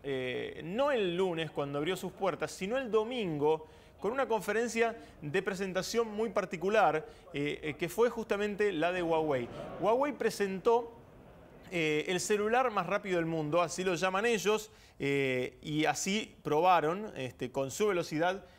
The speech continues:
eh, que era el más rápido del mundo, que es el Huawei Ascend P dos.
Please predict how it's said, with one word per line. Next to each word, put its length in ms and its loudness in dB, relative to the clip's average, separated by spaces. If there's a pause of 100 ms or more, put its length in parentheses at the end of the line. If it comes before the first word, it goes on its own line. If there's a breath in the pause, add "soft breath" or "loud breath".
(160 loud breath)
eh, 180 -6
que 260 2
era 280 2
el 120 -6
más 140 -2
rápido 360 0
del 80 0
mundo, 440 2 (280 loud breath)
que 80 -2
es 160 0
el 180 2 (260)
Huawei 520 4
Ascend 520 -2 (240)
P 340 2 (100)
dos. 560 -2